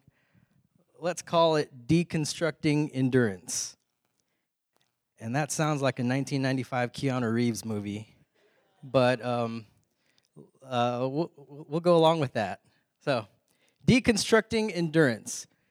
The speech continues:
Deconstruction is the opposite of construction. It means taking apart the content of something, seeing what it's made of. And a lot of times, well,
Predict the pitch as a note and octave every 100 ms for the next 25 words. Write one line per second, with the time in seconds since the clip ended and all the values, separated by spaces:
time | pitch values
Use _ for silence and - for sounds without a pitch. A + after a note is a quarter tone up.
0 | _ C#3 A3 B3+ A#3 - G#3+ G#3 - A3
1 | A3+ D3+ D#3 D3 C#3 A#2+ - - D3 C3
2 | C#3 D3 - F3 - E3 D#3 C3+ C3 -
3 | B2+ - - F3 - A2 F2+ _ _ _
4 | _ _ C#3+ D3 C3+ - F#3 F#3 F3+ D#3+
5 | C3 - E3+ E3 - - - _ _ _
6 | _ _ _ _ _ _ _ _ _ _
7 | _ D#3+ C3+ - - G3 F#3 C#3 A#2+ A#2
8 | C3 - A#2 - F3 F3 D#3 C#3+ B2+ D3
9 | D3 B2 G#2 F#2+ _ _ _ _ _ -
10 | B2+ B2 A#2+ A#2+ A#2 G#2+ _ _ _ _
11 | C3+ D3+ F#3+ A3 - F3+ F3 F3+ - D3+
12 | D3 D3